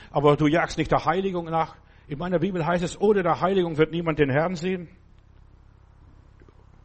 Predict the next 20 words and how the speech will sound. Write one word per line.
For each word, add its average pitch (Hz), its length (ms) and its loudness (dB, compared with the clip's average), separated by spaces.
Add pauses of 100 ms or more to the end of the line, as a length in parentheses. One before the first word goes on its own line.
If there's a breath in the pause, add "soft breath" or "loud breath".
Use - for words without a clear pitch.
(420)
Die 156 60 2
Gemeinde. 208 540 -2 (840 soft breath)
Ja. - 320 -6 (1080 loud breath)
Wie 127 100 2
groß 151 260 4
ist 208 140 0
die 185 80 2
Gemeinde? 117 500 0 (800 loud breath)
Gut, 143 140 -4
dass 123 80 -4
du 147 80 -4
fragst. - 480 -10
Zwei 147 300 -2
oder 139 180 0
drei, 143 400 -2 (140)
nicht 156 260 -10
mehr. 151 180 -8 (1500 soft breath)
Ein, 135 680 0 (1000 loud breath)
eine 123 380 -2 (500 loud breath)
Studiengruppe, 175 1120 0